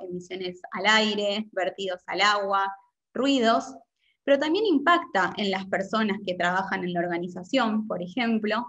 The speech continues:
al generar puestos de trabajo, o en las comunidades vecinas, con las relaciones que se generan con ellos,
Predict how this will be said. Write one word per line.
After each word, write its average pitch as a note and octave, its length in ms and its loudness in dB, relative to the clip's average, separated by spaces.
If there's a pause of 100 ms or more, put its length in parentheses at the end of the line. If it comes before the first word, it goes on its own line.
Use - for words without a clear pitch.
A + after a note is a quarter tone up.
al F#3+ 200 -6
generar F#3 420 -2
puestos F3+ 300 -10
de F3+ 100 -8
trabajo, A3 720 0 (460)
o A#3 80 2
en A#3 80 4
las A3+ 100 0
comunidades A#3 640 0
vecinas, B3 720 0
con G3 200 -2
las F3+ 200 0 (160)
relaciones A#3 800 0
que G#3 120 -6
se G#3 180 -12
generan G3 340 -4
con C#4+ 160 0
ellos, A#3+ 400 -2